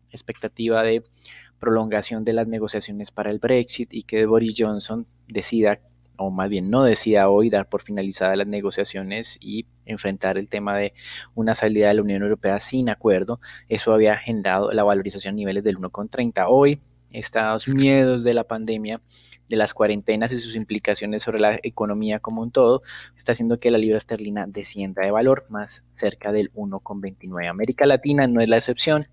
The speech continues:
El peso mexicano está perdiendo casi el uno por ciento, alcanzando una cotización de veintiún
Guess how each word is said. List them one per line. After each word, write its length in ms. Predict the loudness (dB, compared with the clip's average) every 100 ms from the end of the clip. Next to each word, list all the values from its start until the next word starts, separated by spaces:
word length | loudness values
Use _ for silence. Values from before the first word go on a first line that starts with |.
| _ -20 -20 -20 -20 _
El 140 | -4
peso 200 | 0 2
mexicano 400 | 2 2 2 2
está 160 | 2 0
perdiendo 400 | 0 0 -2 -2
casi 220 | -4 -2
el 80 | -2
uno 160 | -2 -2
por 180 | -2
ciento, 320 | 2 0 4 2
alcanzando 460 | 4 -2 -6 -6
una 100 | -6
cotización 560 | -8 -10 -10 -10 -10 -2
de 140 | 0
veintiún 400 | 0 -4 -10 -10